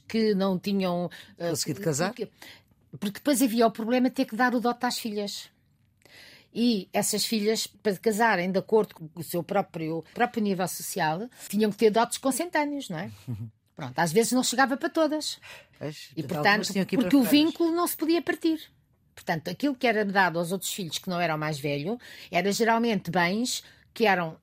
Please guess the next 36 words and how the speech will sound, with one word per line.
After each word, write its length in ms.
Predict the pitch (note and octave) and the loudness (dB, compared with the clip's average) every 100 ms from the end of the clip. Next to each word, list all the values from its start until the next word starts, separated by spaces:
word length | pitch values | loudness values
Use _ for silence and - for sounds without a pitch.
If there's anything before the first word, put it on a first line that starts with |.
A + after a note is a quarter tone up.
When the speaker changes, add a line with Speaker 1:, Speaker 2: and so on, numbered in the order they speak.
| _ | _
Speaker 1:
por 80 | - | -6
exemplo, 360 | E3 D#3+ D3+ D3+ | -2 -2 -2 -2
da 120 | D#3+ | -2
mãe 360 | D#3+ D#3 G#3+ - _ _ _ _ _ | 0 -2 -4 -10 _ _ _ _ _
ou 120 | - G#3 | 0 2
do 120 | A3 | 2
pai, 460 | G#3 A3 A3 C#4+ - | 4 4 4 2 -6
fora 340 | - C#4 C4+ | 2 4 4
do 120 | C#4 | 0
vínculo, 480 | C#4 C#4 C4+ C4+ C4+ - _ | 2 2 2 -2 -10 -12 _
não 60 | A#2+ | -12
é? 60 | |
Que 100 | B2+ - | -12 -6
tinham. 320 | A3+ F3+ F3 | -4 -2 -2
E 140 | F#3+ F#3+ | 2 4
é 60 | |
outras 280 | F#3 - G#3 | 4 0 -2
das 160 | G3+ - | -2 -2
coisas 400 | - G#3+ A3 - | -2 0 0 -2
que 260 | - A3+ A3 - - - | -4 -8 -8 -14 -20 -12
se 220 | - A3 | -2 0
aponta 460 | G#3+ A3+ G#3+ G3+ | 0 2 0 0
também 340 | F3+ G3 G3 F#3+ | -2 0 0 -2
como 320 | - F3 F3+ | -2 -2 0
uma 300 | F#3 F3+ F#3 | 0 -2 -2
das 160 | E3 - | -4 0
causas 360 | G3 F3 E3 | 2 2 -2
da 100 | E3 | -6
decadência 600 | F3 - F3 F3+ E3+ F3 | -8 -4 -2 -2 -2 -4
das 180 | D#3 E3 | -4 -6
terras 500 | - E3+ D3+ D#3 - - - | -2 -2 -2 -6 -8 -14 -20
vinculadas, 840 | C#3+ F3 - F3+ E3+ D3+ G#3 - - _ _ | -8 -8 -4 0 0 0 -4 -6 -12 _ _
é 100 | E3 | -4
o 60 | F#3 | -4
facto 480 | - G3 - - G3 | 0 0 0 -6 2
de 240 | G3+ F#3 | 4 4